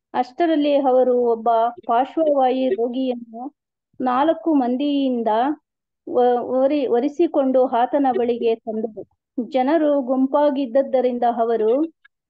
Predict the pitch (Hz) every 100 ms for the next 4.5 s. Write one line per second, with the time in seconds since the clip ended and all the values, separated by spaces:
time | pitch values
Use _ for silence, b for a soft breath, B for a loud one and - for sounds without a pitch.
0 | - 262 302 320 302 240 240 - 302 285
1 | 277 262 254 - 254 269 254 240 247 254
2 | 277 269 240 240 226 220 220 - 220 -
3 | 247 220 208 214 247 320 - _ _ _
4 | - 269 269 339 349